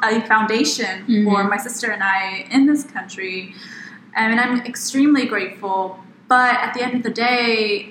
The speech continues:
Speaker 1: I am my own self,
Speaker 2: Mm-hmm.
Speaker 1: and I need to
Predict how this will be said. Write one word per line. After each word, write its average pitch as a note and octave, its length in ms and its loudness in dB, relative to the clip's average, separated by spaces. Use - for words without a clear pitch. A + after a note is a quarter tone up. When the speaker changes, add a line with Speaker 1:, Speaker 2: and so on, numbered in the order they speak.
Speaker 1:
I A#3 240 4
am B3+ 160 2
my A#3+ 320 2
own A#3 320 2
self, D4 640 2
Speaker 2:
Mm-hmm. A#3+ 640 6
Speaker 1:
and C4+ 240 4
I C#4 400 4
need C4+ 300 4
to B3+ 760 -2